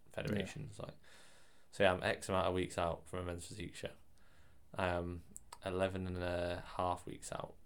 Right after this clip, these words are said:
Speaker 2: from the first main show, which is the B M B F Northern.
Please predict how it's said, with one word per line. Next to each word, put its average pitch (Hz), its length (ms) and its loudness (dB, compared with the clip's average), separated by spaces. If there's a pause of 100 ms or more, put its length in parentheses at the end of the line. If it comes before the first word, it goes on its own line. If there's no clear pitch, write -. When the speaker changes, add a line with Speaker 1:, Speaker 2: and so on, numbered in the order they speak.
(300)
Speaker 2:
from - 480 -8 (1400)
the - 100 -10
first 90 460 0
main 85 320 -2
show, - 260 -6 (840)
which - 180 -10
is 98 140 -4
the - 80 -8
B 92 160 0
M 87 140 -4
B 90 80 -2
F 87 200 -4
Northern. - 360 -4